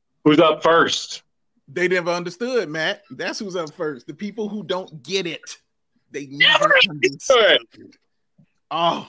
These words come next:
Speaker 2: them people at Shady Rays didn't get it. They said the sun is out. The weather's changing. Why should you pay so much money to look so damn cool?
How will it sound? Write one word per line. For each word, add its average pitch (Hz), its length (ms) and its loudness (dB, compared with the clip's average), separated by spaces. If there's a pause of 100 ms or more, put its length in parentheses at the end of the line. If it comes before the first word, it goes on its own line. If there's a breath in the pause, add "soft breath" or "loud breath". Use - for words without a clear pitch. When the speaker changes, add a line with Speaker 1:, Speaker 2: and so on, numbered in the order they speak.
(160)
Speaker 2:
them 143 160 -10
people 143 280 -6
at 135 80 -6
Shady 143 240 -4
Rays 135 340 -8
didn't 135 240 -10
get 170 220 0
it. 151 160 -4 (420)
They 123 80 -14
said 123 200 -10
the 117 60 -14
sun 151 240 -6
is 143 140 -6
out. 160 300 -2 (340)
The 120 60 -12
weather's 147 320 -2
changing. 175 600 -6 (320)
Why 160 220 -12
should 156 240 -14
you 147 80 -14
pay 135 160 -8
so 151 260 -6
much 147 300 -10
money 117 320 -10 (300)
to 147 100 -4
look 131 220 -8
so 131 180 -8
damn 127 320 -10
cool? 101 320 -16